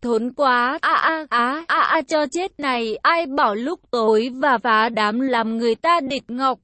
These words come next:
không được sướng tí nào cả." Ẹc, ẹc, càng nói tôi càng dập mạnh. "Ôi, anh đã địt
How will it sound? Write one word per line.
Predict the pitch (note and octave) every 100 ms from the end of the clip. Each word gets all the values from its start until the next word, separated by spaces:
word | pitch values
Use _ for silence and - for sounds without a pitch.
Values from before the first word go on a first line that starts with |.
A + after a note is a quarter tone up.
| _
không | - F4 D#4+ C4+
được | B3+ F#3
sướng | D#4 C4 B3
tí | B3 A#3 A3
nào | B3+ C#4 A#3+
cả." | G3 A#3+ G#3 E3 D#3+ _
Ẹc, | G3+ A#3+ - _
ẹc, | B3+ B3 -
càng | D4 A#3+ A3+
nói | A#3 A3+ A#3+
tôi | - D#4+ -
càng | D4+ C4 A#3
dập | G#3 C#4 -
mạnh. | C4 C#4 A#3 - _ _ _
"Ôi, | C#4 D#4+ D4+
anh | C#4+ D4+ D4+ C4
đã | A3+ F3
địt | A#3+ C#4